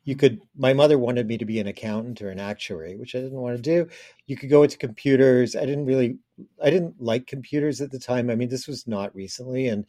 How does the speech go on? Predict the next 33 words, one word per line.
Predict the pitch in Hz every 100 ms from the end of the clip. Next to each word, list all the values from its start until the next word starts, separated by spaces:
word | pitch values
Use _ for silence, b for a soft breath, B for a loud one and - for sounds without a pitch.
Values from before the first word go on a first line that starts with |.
| b b b
so, | - 123 107 98 - -
I |
mean, | 131
there | 139
was | 139 127
a |
lot | 131 135
of | 131 101 _ _ _ -
amazing | 127 117 110 104
work | 120 127
going | 135 113 101
on | 98
at | 98
that | 107 98
time, | 110 101
but | 92
it | 101
w-, | 127 135
didn't | 123 117
interest | 98 - 139 -
me. | 165 143 139
I |
liked | 135 139 131 - -
sort | - 127
of | -
pure | 107 104
math | 101 101 101 -
and | 147
the |
logic | 135 190 196 135
of | 139 131
it. | 143 -
So, | - 107 85